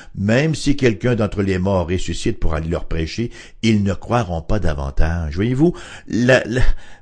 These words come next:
la preuve, la crédibilité de la parole de Dieu, la crédibilité de Jésus ne repose pas sur ces choses-là, hein. Si les gens ne reçoivent pas sa parole,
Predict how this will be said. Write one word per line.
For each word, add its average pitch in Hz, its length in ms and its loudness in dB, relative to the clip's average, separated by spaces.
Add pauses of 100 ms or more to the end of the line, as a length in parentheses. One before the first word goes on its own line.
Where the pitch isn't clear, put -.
(220)
la 117 200 2
preuve, 101 840 4 (280)
la 127 200 4
crédibilité 143 840 4
de 143 80 2
la 123 80 0
parole 110 320 0
de 107 80 2
Dieu, 104 160 -2
la 131 140 2
crédibilité 131 760 2
de 110 60 -2
Jésus 101 460 -4 (280)
ne 110 160 0
repose 110 460 -2
pas 92 120 -2
sur - 200 0
ces - 160 2
choses-là, 98 720 -4
hein. 151 180 -2 (220)
Si - 200 2
les 131 220 4
gens 160 220 2
ne 110 120 0
reçoivent 104 480 0
pas 139 140 2
sa - 160 2
parole, 101 500 -2